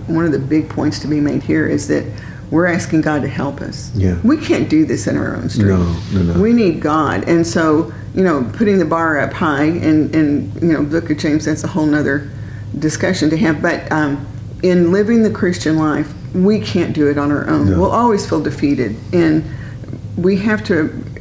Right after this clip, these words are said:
Speaker 1: go before the Lord, and he wants us to do
Speaker 2: He
Speaker 1: that.
Speaker 2: does.
Speaker 1: He wants us to go
Speaker 2: He
Speaker 1: to
Speaker 2: does.
Speaker 1: him.
Speaker 2: He invites us.
Speaker 1: Exactly.
Speaker 2: Yeah. Well, Mary Alice, uh,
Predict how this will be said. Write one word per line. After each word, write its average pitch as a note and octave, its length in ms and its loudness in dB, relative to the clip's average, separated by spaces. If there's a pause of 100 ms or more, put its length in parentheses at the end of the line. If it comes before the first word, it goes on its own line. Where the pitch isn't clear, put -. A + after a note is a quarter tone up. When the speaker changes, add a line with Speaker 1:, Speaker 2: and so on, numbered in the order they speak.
(120)
Speaker 1:
go F#3+ 220 0
before F3 240 0
the E3+ 140 0
Lord, F#3+ 200 4
and F3+ 140 2
he A#3 80 4
wants B3 380 2
us - 140 -2
to D3 140 0
do D3 140 2
Speaker 2:
He A#2+ 60 4
Speaker 1:
that. G2+ 60 2
Speaker 2:
does. G2+ 340 0
Speaker 1:
He C#4+ 100 4
wants A3+ 340 2
us B3+ 140 -2
to F#3+ 140 0
go F#3 120 2
Speaker 2:
He G#2+ 60 2
Speaker 1:
to - 60 2
Speaker 2:
does. G2 180 2
Speaker 1:
him. D3+ 260 0
Speaker 2:
He C#3 100 4
invites A#2 420 2
us. - 280 -8
Speaker 1:
Exactly. G#3 720 0
Speaker 2:
Yeah. D#3+ 160 2 (580)
Well, C3 120 2
Mary C#3 200 4
Alice, C#3 320 0
uh, A#2 260 2